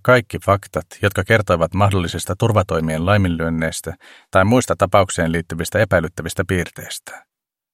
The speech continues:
Ture mietti tapahtumien syy- ja seuraussuhteita. Hän ei voinut ymmärtää, miksi harvinaisen arvokkaan jalokivinäyttelyn turvatoimet oli laiminlyöty suorastaan hämmästystä herättävällä tavalla. Paikallista poliisia ei ollut informoitu näyttelyn tarkasta ajankohdasta mitenkään,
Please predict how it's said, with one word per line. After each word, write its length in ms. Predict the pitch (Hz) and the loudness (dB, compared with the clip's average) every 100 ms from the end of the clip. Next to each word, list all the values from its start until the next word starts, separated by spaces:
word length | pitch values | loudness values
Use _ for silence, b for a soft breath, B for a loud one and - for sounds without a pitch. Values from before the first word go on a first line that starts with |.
| _ _ - | _ _ -2
Ture 240 | 135 131 | 4 4
mietti 300 | 110 107 92 | 4 0 0
tapahtumien 580 | 87 104 101 - 85 82 | 2 2 0 0 -2 -2
syy- 200 | - 110 | -2 0
ja 100 | 90 | 0
seuraussuhteita. 1000 | - 95 62 - - - - - - - _ _ - | 0 0 -2 -8 -12 -14 -16 -18 -20 -20 _ _ -4
Hän 220 | 127 123 | 2 2
ei 80 | 113 | 4
voinut 240 | 127 120 - | 2 2 0
ymmärtää, 540 | 139 120 85 85 80 | 0 2 0 -2 -2
miksi 260 | 80 95 - | 0 -2 0
harvinaisen 640 | 98 123 104 82 80 85 | 2 2 2 0 0 0
arvokkaan 480 | 98 95 - - 85 | 0 0 -2 0 2
jalokivinäyttelyn 840 | 98 110 98 80 80 78 - 82 82 | 4 2 0 -2 -2 -2 -4 -4 -2
turvatoimet 680 | 113 107 87 85 80 80 - | 0 0 0 -2 -2 -2 -2
oli 140 | 98 | 2
laiminlyöty 540 | 110 110 85 80 80 | 2 2 0 -2 -4
suorastaan 540 | 98 - 101 - 95 90 | -6 -2 -2 0 -2 2
hämmästystä 540 | 120 110 - - 82 | 2 0 -2 -6 -4
herättävällä 480 | 87 82 - 80 85 | 0 -2 -2 -2 -2
tavalla. 520 | 101 85 - - - - _ _ _ _ | -2 -4 -6 -16 -20 -20 _ _ _ _
Paikallista 500 | 123 127 95 82 - - | 2 4 2 0 -6 -2
poliisia 580 | 107 104 90 - 82 85 - | 0 2 0 -2 -4 -6 -2
ei 160 | 110 | 0
ollut 220 | 101 98 - | 2 0 0
informoitu 560 | 120 - 82 80 78 | 0 -2 -4 -4 -2
näyttelyn 480 | 92 110 101 85 80 | 2 2 2 -2 0
tarkasta 400 | 104 104 90 - | 2 2 0 0
ajankohdasta 600 | 101 101 92 85 - - | 2 2 0 -4 -4 -2
mitenkään, 760 | 101 98 90 82 - 82 85 | -2 0 -4 -4 -8 -8 -8